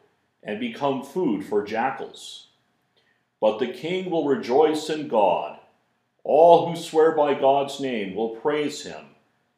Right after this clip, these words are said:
while the mouths of liars will be silenced. Glory to the Father, and to the Son,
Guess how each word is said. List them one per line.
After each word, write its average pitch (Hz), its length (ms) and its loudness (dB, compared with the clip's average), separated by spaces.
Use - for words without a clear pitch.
while 101 300 0
the 98 80 0
mouths 127 400 2
of 143 120 -6
liars 104 760 -4
will 82 160 -12
be 101 100 -14
silenced. - 880 -14
Glory 120 460 2
to - 120 -10
the 104 80 -6
Father, 156 760 2
and 107 280 -4
to 117 80 -6
the 98 140 -8
Son, 127 560 -2